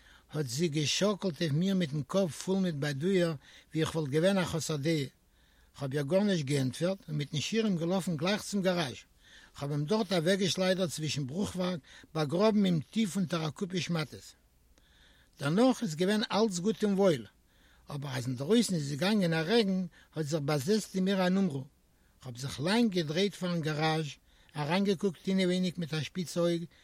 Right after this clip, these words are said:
גלייך איך וואלט געגאנגען אויף דעם אפסאגנהויוו. שפעטער בין איך אריין אין דעם גאראזש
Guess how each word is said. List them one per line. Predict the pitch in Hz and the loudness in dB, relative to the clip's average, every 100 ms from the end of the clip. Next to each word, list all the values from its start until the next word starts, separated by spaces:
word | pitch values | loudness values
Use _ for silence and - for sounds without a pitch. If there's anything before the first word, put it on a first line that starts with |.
| _ - | _ -6
גלייך | 151 196 190 | 0 0 0
איך | 180 - | -4 -6
וואלט | 160 | -6
געגאנגען | 147 156 190 180 170 | -4 -2 -2 0 -2
אויף | 175 - | -4 -4
דעם | 165 | -6
אפסאגנהויוו. | - 156 147 156 131 104 _ _ _ _ _ _ _ _ _ _ | -6 -6 -2 -2 -2 -6 _ _ _ _ _ _ _ _ _ _
שפעטער | - - 175 185 208 | -14 0 4 4 2
בין | 180 185 | 0 0
איך | 147 | 0
אריין | 147 156 190 | 0 0 0
אין | 185 | 2
דעם | 151 | 0
גאראזש | 135 135 143 | 0 0 -2